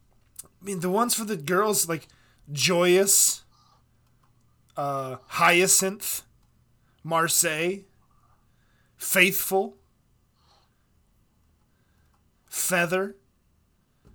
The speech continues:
Derby, Palace,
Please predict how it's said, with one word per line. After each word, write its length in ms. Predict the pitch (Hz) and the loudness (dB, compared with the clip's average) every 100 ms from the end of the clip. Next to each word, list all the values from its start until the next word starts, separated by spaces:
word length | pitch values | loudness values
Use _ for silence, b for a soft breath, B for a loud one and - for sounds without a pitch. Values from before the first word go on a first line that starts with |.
| _ _ - 131 | _ _ -18 -6
Derby, 600 | 165 180 180 196 196 196 _ _ _ _ _ _ _ _ _ _ - | 0 2 4 2 -2 -8 _ _ _ _ _ _ _ _ _ _ -14
Palace, 800 | - 180 160 175 185 - - | 0 2 2 0 -4 -4 -4